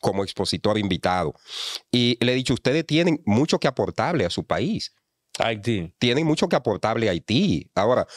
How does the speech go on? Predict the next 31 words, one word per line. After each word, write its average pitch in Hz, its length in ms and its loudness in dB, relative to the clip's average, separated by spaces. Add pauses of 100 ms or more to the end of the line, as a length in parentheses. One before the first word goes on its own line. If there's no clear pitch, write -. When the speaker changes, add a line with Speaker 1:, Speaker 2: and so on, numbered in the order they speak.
(160)
Speaker 1:
no 117 280 4
permitan 139 520 0
que 104 100 0
su 107 180 -2
país, 107 560 -2 (320)
que 113 120 2
su 127 160 -2
territorio, 104 680 0
se - 160 2
siga 110 240 2
hundiendo. 110 580 0 (420)
Ustedes 131 380 0
son 151 400 0
parte 165 380 -2
importante 101 720 -2 (240)
y 127 140 2
sobre 117 260 2
sus 110 240 0
hombros 156 320 2
debe 123 200 4
descansar 104 580 0
también 92 380 0 (340)
el 123 160 2
futuro 151 580 2
y 120 120 2
el 107 120 0
presente 123 420 0
de 123 80 2
Haití 113 440 0
para 107 200 0
rescatarlo, 107 800 -2